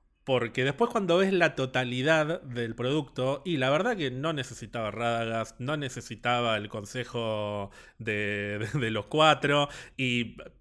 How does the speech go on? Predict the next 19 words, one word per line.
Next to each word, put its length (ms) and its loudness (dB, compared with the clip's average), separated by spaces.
a-, 240 -4
acá 340 10
difiero 460 2
con 180 0
vos. 240 2
Para 240 2
mí 180 -4
toda 240 0
la, 280 0
la 220 -4
pelea 500 0
de, 520 -2
de 380 -6
los 200 -8
hechiceros 800 -4
y 60 -8
de 120 -8
Galadriel, 760 -2
o 60 -12